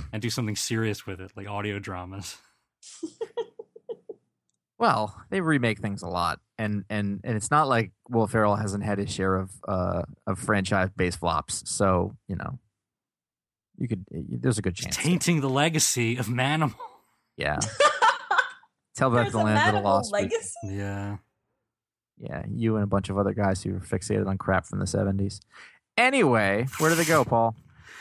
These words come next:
Speaker 1: Uh, you can follow the action on twitter dot com slash ifanboy and facebook dot com slash ifanboy to find out what the pick of the week is before the show. You can follow us all individually on Twitter. Josh Flanagan is J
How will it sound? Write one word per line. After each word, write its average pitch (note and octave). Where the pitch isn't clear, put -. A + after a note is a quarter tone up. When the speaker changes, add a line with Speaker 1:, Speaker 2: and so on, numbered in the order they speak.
Speaker 1:
Uh, C3+
you C#3+
can D3
follow D#3+
the D#3+
action D#3
on C3+
twitter G#3
dot F3
com D#3
slash D3
ifanboy C#3
and G#2+
facebook A2+
dot A2+
com A2+
slash A2+
ifanboy A2+
to G#2
find C3
out B2+
what C#3+
the -
pick C#3+
of B2+
the C3
week C3
is F#3+
before -
the G2+
show. B2+
You A2+
can G#2+
follow A#2+
us A2+
all A2+
individually A2
on G#2
Twitter. C3+
Josh A2
Flanagan A#2+
is G#2
J F#3+